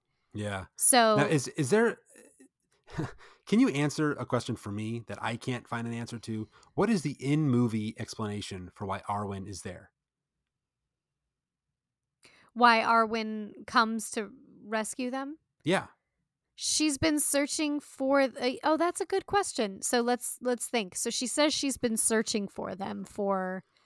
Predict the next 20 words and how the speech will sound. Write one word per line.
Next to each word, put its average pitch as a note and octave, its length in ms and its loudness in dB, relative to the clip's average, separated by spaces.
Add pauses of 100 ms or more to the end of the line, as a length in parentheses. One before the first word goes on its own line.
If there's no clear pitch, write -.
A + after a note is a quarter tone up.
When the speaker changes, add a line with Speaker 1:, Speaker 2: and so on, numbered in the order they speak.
(420)
Speaker 2:
a G#3+ 80 -6
period G3+ 320 0
of G#3 100 -6
time. F3 360 -6
What G3 140 -2
is G#3+ 140 -4
the, G3 200 -4 (120)
the G#3 140 0
exact A3 460 0
time? G3+ 220 -4
I F#3 100 -8
can't - 220 -12
remember, F#3 340 -8
but F#3 140 -10
she - 120 -8
says G3+ 340 -2
it. F#4+ 120 -14
She - 140 -12
says, G3+ 220 -8 (180)
"For, G3+ 240 -8